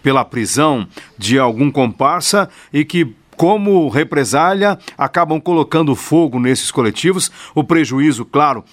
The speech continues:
é grande para a empresa. Isto aí acaba sendo pago também pela população,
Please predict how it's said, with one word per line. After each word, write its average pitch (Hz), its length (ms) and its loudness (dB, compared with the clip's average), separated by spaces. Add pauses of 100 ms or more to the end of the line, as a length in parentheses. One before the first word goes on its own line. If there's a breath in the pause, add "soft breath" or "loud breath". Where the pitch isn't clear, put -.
(160 soft breath)
é 135 100 -2
grande 139 400 0
para 135 220 -2
a - 20 -4
empresa. 170 500 -2 (240 soft breath)
Isto 165 220 -4
aí 151 140 0
acaba 151 340 -2
sendo 156 220 -2
pago 143 360 0
também 123 340 -2 (280 loud breath)
pela 185 300 0
população, 160 800 0